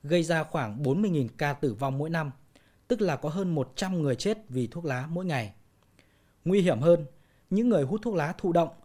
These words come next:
cũng phải gánh chịu hậu quả nặng nề như ung thư phổi, sảy thai, đột tử ở trẻ sơ sinh, các vấn đề về hô hấp, tim mạch. Trong khi đó, đối tượng của hút thuốc lá thụ động thường là phụ nữ và trẻ em, những người cần được bảo vệ chu đáo hơn về sức khỏe.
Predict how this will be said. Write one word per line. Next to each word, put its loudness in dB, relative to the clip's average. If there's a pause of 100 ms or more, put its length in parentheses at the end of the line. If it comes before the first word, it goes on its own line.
(140)
cũng -4
phải -2
gánh -2
chịu -4
hậu -10
quả 0
nặng -4
nề 2 (160)
như 0
ung -2
thư 0
phổi, 2 (180)
sảy -2
thai, -6 (220)
đột 2
tử 2
ở -6
trẻ -6
sơ -4
sinh, 0 (360)
các -6
vấn 0
đề 4
về -6
hô 4
hấp, -2 (140)
tim -2
mạch. 0 (840)
Trong -2
khi -2
đó, -2 (100)
đối 4
tượng 4
của -2
hút -4
thuốc -4
lá -2
thụ 0
động 2 (240)
thường 2
là 0
phụ 0
nữ 0
và -6
trẻ -4
em, -4 (400)
những 2
người 4
cần 0
được 0
bảo -2
vệ -4
chu 2
đáo 0
hơn -2 (120)
về -4
sức -4
khỏe. -2